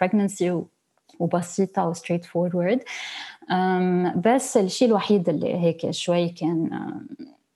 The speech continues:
اللي هو basically غير ال-، البلان تبعي، إنه أنا كنت دايمًا بقول أكيد بدي natural birth، لأنه، أم، ما بعرف، بالنسبة لإلي هيدا الشي الطبيعي لازم يصير، وإنه ال-، ال C section is، is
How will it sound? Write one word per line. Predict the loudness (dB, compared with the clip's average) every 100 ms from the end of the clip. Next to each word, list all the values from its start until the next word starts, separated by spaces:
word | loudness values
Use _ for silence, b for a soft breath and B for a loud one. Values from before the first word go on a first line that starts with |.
| _ _
اللي | 2 6
هو | 6 6
basically | 2 2
غير | 2 4 4 4 2
ال-، | -6 -6 -6
البلان | -2 0 2 0
تبعي، | 0 0 0
إنه | 2 2
أنا | 4
كنت | 4
دايمًا | 4 4
بقول | 4 2
أكيد | 2 0 -2
بدي | -2 0 -2
natural | -4 -4 -4 -4
birth، | -8 -6 -2
لأنه، | 0 2 0 -2 B B B B -8 -2
أم، | 2 4 4 4 2 0 2
ما | 2
بعرف، | 4 0 0
بالنسبة | 0 2 4
لإلي | 4 4
هيدا | 4 4 4 2 2 0 -4
الشي | 2
الطبيعي | 2 4 4 2 2
لازم | 2 4
يصير، | 2 2 2 4 2
وإنه | 6 6 6
ال-، | 4 2 0 0 0
ال | 0
C |
section | 0 0 -2 0 -2 0
is، | 0 -2 -6 B B B -2
is | -2